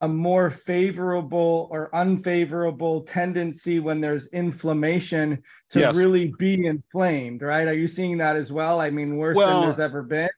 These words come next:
Speaker 2: That's what we're talking about. I mean, so that arachidonic acid pathway is coming from omega sixes. And,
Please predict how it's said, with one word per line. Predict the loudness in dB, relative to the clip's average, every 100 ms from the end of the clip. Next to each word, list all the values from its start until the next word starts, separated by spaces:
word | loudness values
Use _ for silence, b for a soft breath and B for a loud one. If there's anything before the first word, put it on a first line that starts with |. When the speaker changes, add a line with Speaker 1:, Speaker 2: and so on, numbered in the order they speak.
| -12 _ -2
Speaker 2:
That's | 2 2 2
what | 2
we're | 2
talking | 0 2 2 0
about. | -4 -4 -4
I | -2
mean, | -2 -2
so | -2 0
that | 2 2
arachidonic | 4 2 0 0 0 0 -2
acid | -2 -4 -6 -8
pathway | -2 -2 0 -2 -2
is | -2
coming | -2 -2 -2
from | -2
omega | 0 0 -2 -4
sixes. | -6 -8 -6 -8 -2
And, | -2